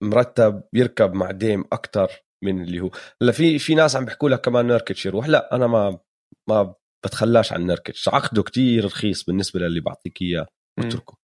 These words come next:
Speaker 1: أنت بس الباك كور تبعك يا زلمة، هدول التنين سكس ثري ولا سكس تو،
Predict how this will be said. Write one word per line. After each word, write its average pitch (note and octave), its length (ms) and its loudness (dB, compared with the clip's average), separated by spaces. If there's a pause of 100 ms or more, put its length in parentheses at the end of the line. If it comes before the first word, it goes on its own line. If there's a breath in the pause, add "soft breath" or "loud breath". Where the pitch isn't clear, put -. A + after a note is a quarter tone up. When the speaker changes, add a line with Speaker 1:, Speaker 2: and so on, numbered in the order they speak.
(840)
Speaker 1:
أنت B2+ 180 0
بس C3+ 320 2
الباك G#2+ 360 0
كور B2 160 4
تبعك A2 520 -4
يا F2+ 60 -4
زلمة، F#2 340 -2
هدول A2+ 280 0
التنين F#2 440 -2
سكس - 340 -4
ثري A#2+ 240 2
ولا F#2+ 180 0
سكس - 300 -4
تو، A2 260 2